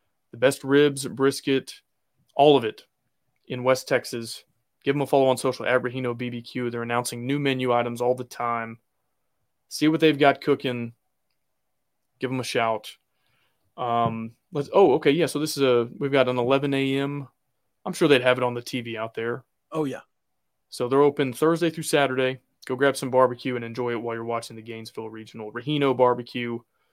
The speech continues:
Speaker 1: shout out to them for supporting the Gambling Gauchos. Okay,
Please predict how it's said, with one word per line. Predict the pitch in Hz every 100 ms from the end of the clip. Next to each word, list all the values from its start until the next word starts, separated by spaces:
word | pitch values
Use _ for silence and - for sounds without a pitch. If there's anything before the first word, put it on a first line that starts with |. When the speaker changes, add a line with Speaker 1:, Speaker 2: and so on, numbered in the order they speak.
| _ _ _
Speaker 1:
shout | - 131
out | 120
to | 120
them | 117
for | 110 117
supporting | 113 120 113
the | 110
Gambling | 113 110 107
Gauchos. | 104 107 - - - - _ _ _ _ _ _ _ _ _ _ _ _ _ _ _ _ _ -
Okay, | 139 131 113